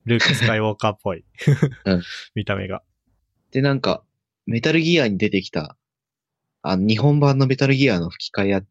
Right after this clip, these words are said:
Speaker 2: 吹き替えというか声をやってた方々。
Speaker 1: うん。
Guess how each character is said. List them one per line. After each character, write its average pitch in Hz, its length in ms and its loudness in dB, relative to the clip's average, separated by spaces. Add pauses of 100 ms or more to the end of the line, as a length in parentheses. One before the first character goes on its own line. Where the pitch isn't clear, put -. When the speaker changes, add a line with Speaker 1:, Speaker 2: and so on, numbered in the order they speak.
Speaker 2:
吹 - 180 -14
き - 40 -10
替 110 80 0
え 107 60 0
と - 80 0
い 101 80 2
う 90 40 0
か 90 140 -10
声 110 260 0
を 82 80 0
や 87 120 0
っ - 40 -20
て - 120 -6
た 71 220 -6 (460)
方 98 240 -2
々。 82 360 -4 (420)
Speaker 1:
う 127 60 -2
ん。 107 240 -4